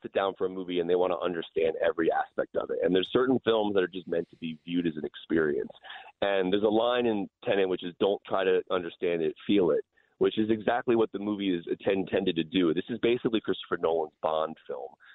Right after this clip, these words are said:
Um, and the reason why we're talking about it all these years later is because it's re-, re-releasing this weekend in theaters because it's, it's helping to hype up the Dune Two release next week. And why I bring that up is because Christopher Nolan is, like, really, you know, really good friends with the director of Dune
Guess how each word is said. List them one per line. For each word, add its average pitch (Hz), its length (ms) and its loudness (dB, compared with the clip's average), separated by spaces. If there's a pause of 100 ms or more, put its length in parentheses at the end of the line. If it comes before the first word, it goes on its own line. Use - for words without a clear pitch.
(160)
Um, 92 260 -2
and 101 80 -12
the 104 60 -4
reason 135 140 2
why 123 80 0
we're 101 80 -4
talking 127 340 -4
about 90 220 -2
it 90 80 -4
all 92 160 0
these 92 180 -6
years 90 180 0
later 117 360 2
is 104 120 -4
because 95 400 -2 (140)
it's - 140 -4 (100)
re-, 104 320 2
re-releasing 95 680 0
this 82 200 0
weekend 101 300 2
in 85 100 -2
theaters 101 420 0
because 90 220 -2
it's, 85 100 -8 (240)
it's - 120 -6 (180)
helping 92 380 -2
to 90 120 -2
hype 90 260 -2
up - 200 -2
the 90 60 -8
Dune 87 320 -2 (120)
Two 107 160 0
release 78 400 -2
next 78 200 -2 (100)
week. 80 200 -2
And 85 100 2
why 90 260 2
I - 20 2 (140)
bring 85 160 -2
that 117 180 0
up 98 180 0
is 87 140 -10
because 87 320 -4 (340)
Christopher 104 360 -4
Nolan 92 340 2
is, 82 140 -8
like, 85 160 0
really, 92 280 -2 (100)
you 104 100 0
know, 80 200 0 (120)
really 107 180 0
good 90 240 -2
friends 92 320 -2
with 90 140 -4
the 87 80 -8
director 85 380 -2
of 80 120 -8
Dune 82 220 -4